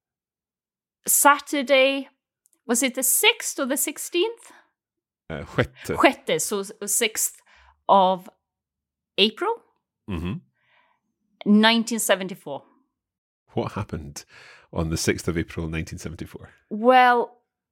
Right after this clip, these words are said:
Speaker 1: for me as a Swede, only one important thing happened in nineteen seventy-four. I wasn't even born then,
Speaker 2: <laughs>
Speaker 1: but let me guess that abba won with Waterloo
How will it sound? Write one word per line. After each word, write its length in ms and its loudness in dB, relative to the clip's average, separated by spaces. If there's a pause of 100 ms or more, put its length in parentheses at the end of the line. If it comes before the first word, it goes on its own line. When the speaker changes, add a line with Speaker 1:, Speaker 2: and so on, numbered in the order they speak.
(460)
Speaker 1:
for 220 2
me 340 6
as 160 -2
a 60 -8
Swede, 500 -8 (100)
only 300 -2
one 380 2
important 480 -8
thing 220 -6
happened 380 -6
in 80 -6
nineteen 320 -8
seventy-four. 600 -4
I 60 8
wasn't 260 4
even 240 2
born 400 4
then, 380 -10 (220)
Speaker 2:
<laughs> 240 -18
Speaker 1:
but 500 2 (480)
let 320 2
me 140 4
guess 420 0
that 180 2 (120)
abba 540 2
won 300 -4
with 180 -6
Waterloo 640 -2